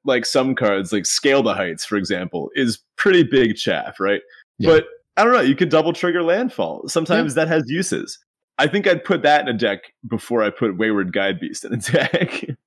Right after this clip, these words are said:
Speaker 2: Yeah, absolutely. And it's not even like, like, some of the cards we're used to seeing that have these drawbacks on them are like, like the big demons, you know, where they, they're, like, massive creatures, like, seven mana seven sevens with flying and trample and all this other stuff. And then they're like, "Hey, if you have this on your,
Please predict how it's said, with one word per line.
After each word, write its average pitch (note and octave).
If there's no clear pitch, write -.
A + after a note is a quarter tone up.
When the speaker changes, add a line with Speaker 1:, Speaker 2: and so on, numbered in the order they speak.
Speaker 2:
Yeah, B2+
absolutely. C3
And D#3
it's F#3+
not A#3+
even A3+
like, D#3
like, C#3
some B3+
of B3+
the G3+
cards D#3+
we're C#3
used C3+
to B2+
seeing C3+
that A#2+
have A#2+
these A2+
drawbacks G#2+
on B2+
them C3
are A#2
like, F#2+
like A2
the C3
big B2
demons, B2
you C3+
know, D3
where B2
they, B2
they're, B2
like, A#2
massive B2
creatures, C3
like, G2
seven B2
mana A#2
seven A2+
sevens A#2+
with G#2
flying A2+
and F#2+
trample A2+
and G#2+
all G#2
this G#2+
other A2
stuff. A#2+
And B2
then B2+
they're A#2
like, A2+
"Hey, B2
if A2
you A2+
have A2+
this G#2+
on G#2+
your, G2